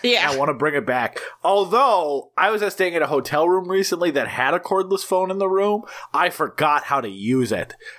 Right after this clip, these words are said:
Speaker 2: I didn't know what button I had to press 'cause there was two buttons. And I'm like, "Wait, I know there's a button," but there was nothing that said, like, power or something obvious, and it was call. I hit the call button for the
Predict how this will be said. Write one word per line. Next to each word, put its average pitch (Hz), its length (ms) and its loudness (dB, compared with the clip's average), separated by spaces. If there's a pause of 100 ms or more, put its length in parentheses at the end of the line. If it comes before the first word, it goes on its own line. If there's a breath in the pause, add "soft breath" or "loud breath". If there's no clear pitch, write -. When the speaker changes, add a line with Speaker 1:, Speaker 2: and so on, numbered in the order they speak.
(120)
Speaker 2:
I 170 140 2
didn't 190 180 0
know 180 100 2
what 160 340 -2
button 165 300 -2
I 147 60 0
had 135 240 0
to 123 60 -4
press 131 600 -4 (260 soft breath)
'cause 143 120 0
there 156 80 2
was 147 140 0
two 226 220 0
buttons. 123 720 -4 (400)
And 113 100 -2
I'm 127 80 -4
like, 123 180 -2
"Wait, 131 160 0
I 127 80 -4
know 165 160 0
there's 180 160 0
a 127 80 0
button," 95 640 -6
but 131 100 -2
there 143 100 2
was 139 100 0
nothing 170 240 0
that 151 160 0
said, 139 120 0
like, 110 280 -2
power 135 680 0 (340)
or 110 140 -4
something 123 340 -2
obvious, 131 500 0
and 139 80 0
it 135 60 0
was 135 160 0
call. - 540 -2 (200)
I 113 60 -4
hit 135 240 0
the - 60 0
call 143 340 0
button 220 280 -2
for 262 120 -2
the 233 420 -4